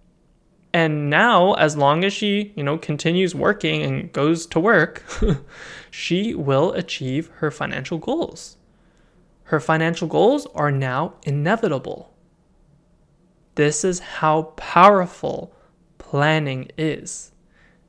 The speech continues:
This is why I teach all of my students how to create their own financial plan and hold themselves accountable. A mistake that a lot of people make with their financial plan is that they create it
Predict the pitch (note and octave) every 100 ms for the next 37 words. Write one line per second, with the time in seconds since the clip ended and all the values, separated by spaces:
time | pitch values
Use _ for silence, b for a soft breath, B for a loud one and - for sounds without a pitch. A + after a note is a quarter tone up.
0 | _ C#3+ C#3+ F3+ E3 - - - C#3+ D3+
1 | D#3 E3+ D#3+ - B B - D3 D#3 D#3+
2 | D3+ - D#3 E3 E3+ D#3 D3 - C#3+ D#3
3 | D#3 - - D3+ D3+ E3 G3 - D#3+ D3+
4 | D#3 D#3 C#3+ - D#3+ E3 F3 - C#3+ C#3
5 | C3+ E3 - C3+ D3 G#3 A3 B B B
6 | - D#3+ F#3 G3 G3+ - - - E3 D#3+
7 | D3 - C#3 C3 - - D3 C#3+ D#2 -
8 | - _ _ _ _ b b b b b
9 | b b E3 D#3+ D#3+ F3+ F3+ F#3 D#3+ D3
10 | D#3+ E3 E3 D3+ C#3 D3 D#3+ C#3+ C#3+ -
11 | C3+ C3 C#3+ - G#3+ A3 D3+ C#3 C3 C3
12 | - E3 F3+ G#3+ A3 -